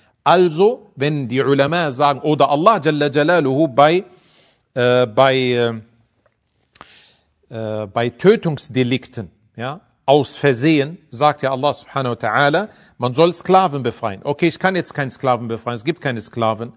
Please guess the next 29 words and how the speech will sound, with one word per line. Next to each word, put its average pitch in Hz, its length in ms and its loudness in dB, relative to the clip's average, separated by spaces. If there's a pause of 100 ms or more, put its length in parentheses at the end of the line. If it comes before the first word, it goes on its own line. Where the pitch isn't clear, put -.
(480)
Und 135 160 -4
ich 127 120 -8
habe 147 120 0
einen 147 80 -8
Autounfall, 151 720 -2
ich 160 100 -12
habe 147 180 -6
einen 143 240 -6
umgebracht, 135 460 -4
möge 135 240 -2
Allah 117 160 -2
uns 123 140 -4
davor 117 240 -4
bewahren. 104 340 -8
Ja, 101 320 -4
Rabbi, 107 260 -8
bewahre 110 440 -2
uns 117 180 -12
vor - 240 -10
allen 120 160 -6
Unfällen. 143 500 -6 (600)
Äh, 131 560 -2
so, 147 320 -2
dann 147 260 -2
sollst 180 300 0
du, 143 320 -4
abgesehen 143 560 0
vom 120 240 -4
Schmerzensgeld, 131 800 -4